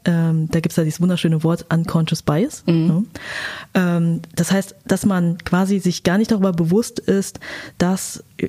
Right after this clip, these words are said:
Speaker 1: man vielleicht eine bestimmte Art hat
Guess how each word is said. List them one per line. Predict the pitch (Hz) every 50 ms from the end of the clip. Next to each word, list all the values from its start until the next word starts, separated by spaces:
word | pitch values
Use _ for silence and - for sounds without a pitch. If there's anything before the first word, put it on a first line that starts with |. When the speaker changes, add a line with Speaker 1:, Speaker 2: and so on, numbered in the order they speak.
| - - - -
Speaker 1:
man | 196 185 185 185 185 -
vielleicht | - - 180 175 170 170 165 170 202 208 - - -
eine | - 170 170 170 170 165 165 165
bestimmte | 160 - 160 - - 175 170 185 185 - 175 -
Art | - 151 156 160 160 - -
hat | 151 - - - -